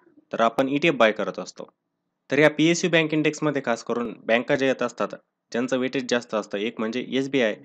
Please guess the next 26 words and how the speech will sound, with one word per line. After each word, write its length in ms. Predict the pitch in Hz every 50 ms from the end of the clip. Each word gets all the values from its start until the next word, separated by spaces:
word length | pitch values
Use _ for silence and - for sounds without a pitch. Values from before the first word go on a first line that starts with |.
| _ _ _ _ _ _ _ _ _ _ _
आणि 280 | - 101 113 117 117 117
दुसरं 320 | 110 - 127 - 151 143
म्हणजे 400 | 135 127 120 113 117 131 135 127 - - - -
Bank 340 | - 107 113 117 113 -
of 120 | - 254 240
बरोडा. 320 | 220 214 208 95 90 - - - _ _ _ _ _ _ _ _ _ _ _
बाकीचे 360 | - 104 120 - - 151 165 160
पण 200 | 156 170 165 147
बँक 220 | 151 151 147 156
आहेत, 160 | 147 135 131 - -
कॅनरा 300 | 120 117 117 120 120 120
बँक, 320 | 117 117 113 110 110 - - - _ _ -
Bank 300 | 92 101 107 113 113 -
of 120 | 123 117 -
इंडिया, 340 | 113 110 110 110 107 104 98 - - -
इंडियन 360 | 113 110 113 113 123 120 117
ओव्हरसीज 420 | 110 113 117 113 - - 120 110 104 -
बँक. 260 | 98 95 95 - - - _ _ _ _ _ _ _ _ _ _ _ _
तर 240 | - 110 113 117 117
त्यांच्यामध्ये 540 | 113 - 123 131 131 151 147 147 147 147 151
पण 160 | 151 147 143
आपल्याला 260 | 135 131 - 139 135
चांगली 320 | 131 - 135 139 139 139 135
तेजी 440 | 139 - 120 117 131 131 131 127 - -
येताना 300 | 107 113 - 123 123 120 113
दिसते 380 | 117 123 117 - - 110 101